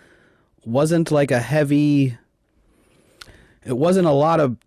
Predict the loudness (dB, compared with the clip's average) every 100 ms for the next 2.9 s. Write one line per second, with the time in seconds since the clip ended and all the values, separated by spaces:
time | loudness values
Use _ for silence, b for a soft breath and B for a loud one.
0 | -8 -2 0 2 0 -2 -2 -2 -2 -2
1 | -2 0 0 -2 -4 -4 -4 -4 -4 -2
2 | 0 0 -4 -8 -2 0 -2 -4